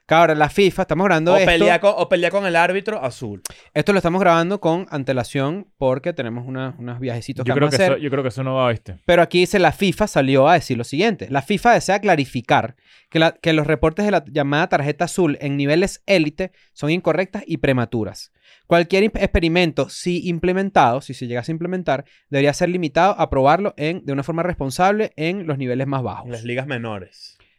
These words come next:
Speaker 1: Porque, bueno, la fifa dirá, "Coño, este, esto se irá, esto se va a debatir el dos de marzo en la Asamblea General Anual de la ifab", que es lo que estábamos hablando de,
Speaker 2: A mí me
Speaker 1: eh,
Speaker 2: da mucha risa cuando un,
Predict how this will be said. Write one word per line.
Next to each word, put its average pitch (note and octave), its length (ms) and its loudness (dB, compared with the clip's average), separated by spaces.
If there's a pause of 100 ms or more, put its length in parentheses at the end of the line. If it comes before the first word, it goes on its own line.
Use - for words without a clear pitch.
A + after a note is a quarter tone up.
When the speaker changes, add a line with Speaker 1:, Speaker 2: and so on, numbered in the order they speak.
(160)
Speaker 1:
Porque, D3 340 2
bueno, C#3+ 200 0
la A#2+ 100 -2
fifa C3+ 280 -6
dirá, C3+ 340 2 (140)
"Coño, B2 400 -6 (200)
este, D3+ 380 -2
esto E3 160 -2
se G3+ 160 2
irá, D#3+ 220 6
esto E3+ 180 -4
se G3 140 0
va E3 100 6
a - 20 6
debatir F#3+ 380 4
el D#3 140 2
dos E3+ 120 2
de F#3+ 100 0
marzo F3 420 0 (240)
en D#3 100 -2
la D3+ 80 2
Asamblea D3+ 340 0
General D#3+ 300 4
Anual F3+ 380 2
de F3 80 4
la D3+ 160 4
ifab", B2+ 400 -2 (340)
que B2+ 140 -2
es A#2 40 -2
lo B2+ 80 -4
que C3 60 -10
estábamos B2+ 320 -8
hablando C3 360 -6
de, C3 360 -2
Speaker 2:
A D3 140 0
mí A3+ 100 0
me G3 100 -4
Speaker 1:
eh, E3+ 40 0
Speaker 2:
da E3+ 100 -2
mucha G3 280 -4
risa F3+ 340 -6
cuando C#3+ 320 -4
un, D3+ 180 -8